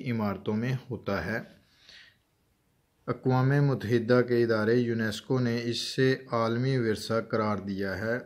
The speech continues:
दूर दराज मुल्कों से लोग ख़ास तौर पर ये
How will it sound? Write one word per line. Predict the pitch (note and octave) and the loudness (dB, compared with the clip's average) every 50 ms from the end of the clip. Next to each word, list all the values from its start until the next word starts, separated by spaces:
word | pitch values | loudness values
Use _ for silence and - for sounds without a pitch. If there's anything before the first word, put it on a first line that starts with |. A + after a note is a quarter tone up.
| - - A#2+ | -10 -12 -8
दूर | G#2+ A2+ B2 B2+ C3+ C3 A#2+ | -2 2 2 2 2 2 0
दराज | A#2 A#2+ A2+ A2+ A2+ A2 G#2+ | 0 0 0 0 0 0 -2
मुल्कों | A#2 A2 A2 A2 G2+ - A#2 B2 A#2+ G#2 | -4 -4 -4 -6 -6 -6 -4 -4 -4 -4
से | - - G#2+ G#2+ A#2+ - - - _ _ _ _ _ - - - _ _ _ C3 | -4 -4 -4 -4 -4 -6 -8 -14 _ _ _ _ _ -20 -20 -20 _ _ _ -8
लोग | A#2 A2 A2 A2+ A2+ A#2 A#2+ C3+ C3+ - - - - _ _ _ _ - | -6 -2 0 2 4 4 4 2 0 -4 -12 -18 -20 _ _ _ _ -6
ख़ास | - B2 B2 B2+ B2 A#2+ - - | -2 0 2 2 2 0 -2 0
तौर | - A#2 A2+ A2 G#2 | 0 2 2 0 -2
पर | - - A#2 A2+ A2+ | -2 -2 -2 -2 -2
ये | A2 A2+ A#2 B2 B2+ | -2 0 2 2 2